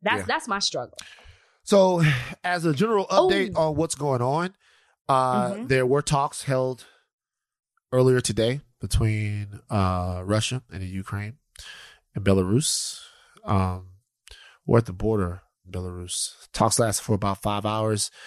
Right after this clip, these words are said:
Speaker 2: They decided that they would come back a couple of days from now and have more talks.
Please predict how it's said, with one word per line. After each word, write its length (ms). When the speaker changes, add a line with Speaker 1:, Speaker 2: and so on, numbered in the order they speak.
Speaker 2:
They 460
decided 360
that 100
they 60
would 120
come 160
back 220
a 60
couple 260
of 60
days 260
from 160
now 320
and 180
have 420
more 260
talks. 640